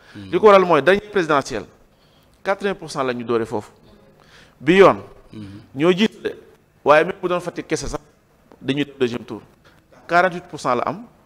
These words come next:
Speaker 2: ñu am quarante et un pour cent. Pour man loolu c'est une grande victoire. Ci Sine,
Speaker 1: Hmm.
Speaker 2: parti au pouvoir,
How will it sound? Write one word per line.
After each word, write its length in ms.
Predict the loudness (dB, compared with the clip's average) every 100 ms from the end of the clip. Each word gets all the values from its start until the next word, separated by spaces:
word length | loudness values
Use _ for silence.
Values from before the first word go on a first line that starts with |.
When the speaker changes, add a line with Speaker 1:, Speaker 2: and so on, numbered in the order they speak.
| _ _ _ _
Speaker 2:
ñu 80 | -16
am 160 | -16 -6
quarante 280 | -4 -4 -10
et 40 |
un 20 |
pour 160 | -18 -18
cent. 180 | -18 -18 _ _ _ _ _
Pour 100 | -10
man 140 | -6 -2
loolu 160 | -2 -2
c'est 140 | -10
une 80 | -10
grande 240 | -2 -2 -2
victoire. 500 | -6 0 0 -2 -10 -20 -20 -20 -20 _
Ci 200 | _ -10
Sine, 260 | -4 -2 -2
Speaker 1:
Hmm. 160 | -4 -2
Speaker 2:
parti 280 | 0 0 0
au 60 |
pouvoir, 340 | 0 -4 -6